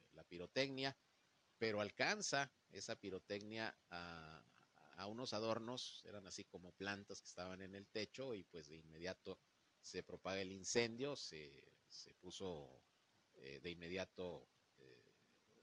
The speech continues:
la situación complicada porque se propagó muy rápido. Eh, afortunadamente, pues, se dieron cuenta los invitados lo que estaba ocurriendo y salieron,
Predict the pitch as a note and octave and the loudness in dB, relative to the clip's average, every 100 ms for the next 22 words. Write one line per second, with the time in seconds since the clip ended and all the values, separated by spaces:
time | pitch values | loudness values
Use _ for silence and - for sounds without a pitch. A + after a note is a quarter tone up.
0 | - E2+ - F#2+ F2+ G2 G#2+ G#2 A2 G#2 | -4 -4 -2 -4 -4 -4 -6 -6 0 2
1 | A#2+ - E2+ - D#2+ D#2+ - E2+ D#2+ E2+ | 2 -2 -10 -10 -10 -10 -10 -10 -8 -4
2 | F2+ F#2 F2 A#2 A2+ A2+ A#2 D3+ _ _ | -6 -6 0 2 2 2 0 -2 _ _
3 | _ _ _ _ - F2+ F2 - F2+ F2+ | _ _ _ _ -4 -2 0 -2 -8 -2
4 | G2 G#2 G2 G2+ E2+ C2+ _ _ _ F2 | 0 0 0 2 2 0 _ _ _ -6
5 | E2 F2 F#2 G2 F#2+ F#2 F#2 E2 D#2+ - | -2 0 -2 -2 -4 -4 -4 -6 -6 -8
6 | - - - F2+ F2 - G#2+ A#2+ B2+ - | -10 -14 -16 -14 -8 2 4 4 -2 -6
7 | - D#2+ - F#2+ G2 - F2 F#2+ A2 E2+ | -10 -16 -10 -6 -6 -6 -6 -6 -6 -6
8 | E2 F#2+ A2 F2 | -2 -2 -2 -6